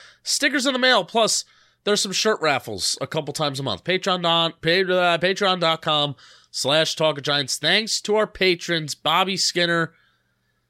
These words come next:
Um, do you wanna give, like, a third? We talked about it with our Patreon members. Maybe we can give a little s-, maybe a little soundbite, little clip it.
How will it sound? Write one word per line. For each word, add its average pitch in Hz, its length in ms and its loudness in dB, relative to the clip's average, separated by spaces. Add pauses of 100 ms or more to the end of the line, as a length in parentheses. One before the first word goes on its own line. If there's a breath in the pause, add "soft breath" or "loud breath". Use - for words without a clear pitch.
(380)
Um, 165 160 0
do 147 60 -6
you 214 60 -2
wanna 311 160 0
give, 285 160 0
like, 277 140 2
a 220 60 2
third? - 240 -2
We 180 120 -2
talked 240 260 -2
about 262 140 2
it 214 80 2
with 180 100 0
our 165 80 2
Patreon 185 400 -2
members. 196 340 -2
Maybe 151 220 -2
we 170 140 -2
can 156 120 -8
give 151 140 -2
a - 20 -4
little 151 200 -2
s-, - 240 -2
maybe 147 340 -4
a 156 60 -2
little 143 120 0
soundbite, 143 460 -2
little 127 140 -2
clip 147 280 -6
it. 185 220 -2